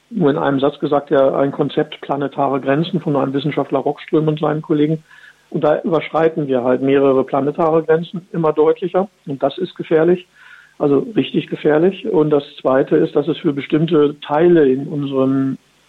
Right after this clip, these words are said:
in unserer Erdkugel, wie sie funktioniert, von,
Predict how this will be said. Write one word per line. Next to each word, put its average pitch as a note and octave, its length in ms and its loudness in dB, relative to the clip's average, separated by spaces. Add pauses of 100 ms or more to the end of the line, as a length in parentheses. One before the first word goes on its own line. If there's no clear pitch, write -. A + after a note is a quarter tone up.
(120)
in D3 100 -2
unserer C#3 360 2
Erdkugel, D3 680 -2
wie D3 80 -6
sie C#3+ 120 -6
funktioniert, C#3+ 520 -2
von, C3 320 -4